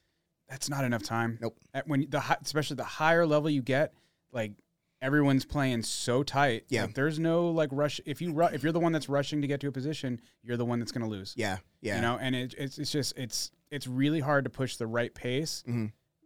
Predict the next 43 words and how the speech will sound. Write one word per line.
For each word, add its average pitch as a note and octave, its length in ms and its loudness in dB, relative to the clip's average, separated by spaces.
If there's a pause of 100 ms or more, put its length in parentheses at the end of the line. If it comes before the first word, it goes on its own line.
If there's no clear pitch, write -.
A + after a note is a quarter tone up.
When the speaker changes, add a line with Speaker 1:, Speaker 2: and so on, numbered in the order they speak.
(440)
Speaker 1:
while B2+ 340 4
being, A#2+ 760 0 (220)
you C3 100 -10
know, A2 240 -4
precise. - 640 -6
Speaker 2:
Yeah. G2 140 0 (280)
Speaker 1:
And, A#2 160 -4
Speaker 2:
Yeah. A2 80 -2
Speaker 1:
and, A2+ 140 -4
and A2 180 -6
tight, G#2 300 -6
right? A2 260 -8 (200)
Speaker 2:
Yeah. D3 140 -2 (120)
Speaker 1:
I A2+ 100 -4
mean, A#2+ 200 0
it's, B2 280 0
five C3+ 280 2
minutes D3 280 4
is A#2 120 -2
over A#2 380 4
in, G2+ 160 -2
like, F#2+ 220 -6 (240)
a A2 40 -16
split - 320 -2
second C3 360 2
when A2 120 -2
you're G#2+ 180 -2
in G#2 200 -4
competition G#2+ 680 -4
brain, G2 260 -8
right? G#2 220 -6
It's A2 120 -10
just G#2+ 220 -4
like, G2+ 220 -6
Speaker 2:
Yeah. - 180 -8 (200)
Speaker 1:
you B2 100 -8
look A#2+ 160 -2
up A2+ 80 -2
at A#2 40 -8
the A2+ 60 -8
clock, A#2 320 -2
you're A#2+ 80 -4
like, A2 220 -2